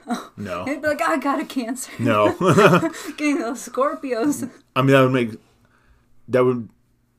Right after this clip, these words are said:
Speaker 1: If he killed
Speaker 2: I mean,
Speaker 1: one
Speaker 2: that would
Speaker 1: from
Speaker 2: be enough.
Speaker 1: everyone,
Speaker 2: Yeah, I was
Speaker 1: that's
Speaker 2: like,
Speaker 1: twelve signs.
Speaker 2: you're kinda guessing. You could almost guess his pattern if someone did that.
Speaker 1: Yeah.
Speaker 2: But because of all the combinations, that, that could be a good ploy.
Speaker 1: Yeah.
Speaker 2: Yeah.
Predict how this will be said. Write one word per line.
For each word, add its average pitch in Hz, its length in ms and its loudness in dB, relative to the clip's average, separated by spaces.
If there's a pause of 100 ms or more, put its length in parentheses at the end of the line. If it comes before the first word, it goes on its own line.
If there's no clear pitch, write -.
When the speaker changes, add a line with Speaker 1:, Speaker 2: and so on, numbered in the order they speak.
(520)
Speaker 1:
If 233 120 -10
he 254 100 -6
killed 269 240 -4
Speaker 2:
I 151 80 2
mean, 156 120 0
Speaker 1:
one - 80 4
Speaker 2:
that - 140 6
would 180 100 6
Speaker 1:
from - 80 -2
Speaker 2:
be 175 140 0
enough. 151 300 2
Speaker 1:
everyone, 285 380 -4
Speaker 2:
Yeah, 127 280 2
I 127 120 0
was 127 140 2
Speaker 1:
that's 123 120 2
Speaker 2:
like, - 40 -12
Speaker 1:
twelve 247 240 -8
signs. 254 540 -8
Speaker 2:
you're 127 140 4
kinda 143 280 -2
guessing. 117 760 -6 (300)
You 117 160 -2
could 127 140 0
almost 120 600 -4 (360)
guess 104 280 -4
his 107 100 -10
pattern 101 480 -12
if 123 100 -14
someone 123 240 -12
did 123 140 -8
that. 131 280 -6
Speaker 1:
Yeah. 104 80 -16
Speaker 2:
But 117 340 -2 (160)
because 123 300 4
of 123 60 0
all 117 60 4
the 113 60 0
combinations, 131 1000 -6
that, 151 220 -8
that 214 140 -6
could - 80 -20
be 175 100 -6
a 107 60 -6
good 98 160 -8
ploy. 107 320 -4 (160)
Speaker 1:
Yeah. 202 60 -20 (440)
Speaker 2:
Yeah. 202 180 -14